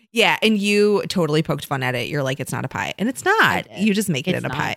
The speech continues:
Speaker 1: I, it's, it's not a pie, but it, somehow it just works. Yeah, it, it was by far the recipe that I've posted on my blog that m-, m-, so many people in my life made it. And also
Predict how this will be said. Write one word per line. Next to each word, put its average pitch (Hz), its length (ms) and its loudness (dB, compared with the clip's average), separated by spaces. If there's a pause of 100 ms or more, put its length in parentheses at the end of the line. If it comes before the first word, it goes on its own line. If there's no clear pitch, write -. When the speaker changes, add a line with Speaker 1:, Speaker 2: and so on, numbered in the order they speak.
Speaker 1:
I, 175 80 0
it's, - 480 -4
it's - 160 -4
not 117 160 -4
a 143 40 -6
pie, 127 380 -6
but 175 220 -2
it, - 140 -18 (280)
somehow 269 340 -10 (100)
it 466 80 -8
just - 200 -8
works. 151 580 -6
Yeah, 151 240 4
it, 190 220 -4 (520)
it 185 140 4
was 220 380 0 (960)
by 147 200 2
far 110 340 -8 (120)
the 147 140 -8
recipe 135 640 -8 (100)
that 127 140 -10
I've 139 180 -8
posted - 380 -8
on 127 140 -8
my 123 100 -12
blog 127 380 -10
that 120 120 -12 (320)
m-, 170 220 -4 (120)
m-, 185 320 2
so 190 300 2
many 185 160 0
people 170 220 2
in 147 80 0
my 135 100 -2
life 143 220 0
made 131 180 -2
it. 156 160 0 (220)
And 226 160 2
also 233 320 2